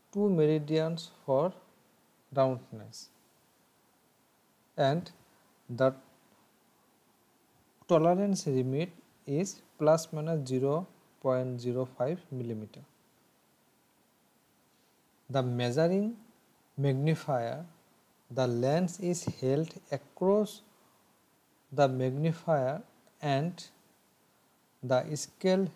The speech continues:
reading of the diameter are correspondingly read. This also serves the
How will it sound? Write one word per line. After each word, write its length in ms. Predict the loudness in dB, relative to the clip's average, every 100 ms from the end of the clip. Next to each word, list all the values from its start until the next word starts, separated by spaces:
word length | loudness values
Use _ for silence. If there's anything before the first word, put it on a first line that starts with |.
| -8
reading 680 | -4 0 0 2 0 -2 -6 -14 _ _ _ 0
of 240 | 0 0 -2
the 120 | -2
diameter 720 | 0 0 0 -2 -2 -4 -4 -8 _ _ _ _ _
are 240 | -2 0 -2 -8 _ _ _ _ _ _ _ _ _ _ _ _ _ _ _ _
correspondingly 920 | -2 0 -2 -4 -4 -2 -2 -2 -6 -8 -10
read. 260 | -8 -6 -6 -10 -20 _ _ _ _ _ _ _ _ _ _ _ _ _ _ _ -12
This 420 | -2 2 2 0 -2
also 460 | -2 -2 -2 -2 -2
serves 580 | -2 0 0 -2 -8
the 340 | -10 -6 -4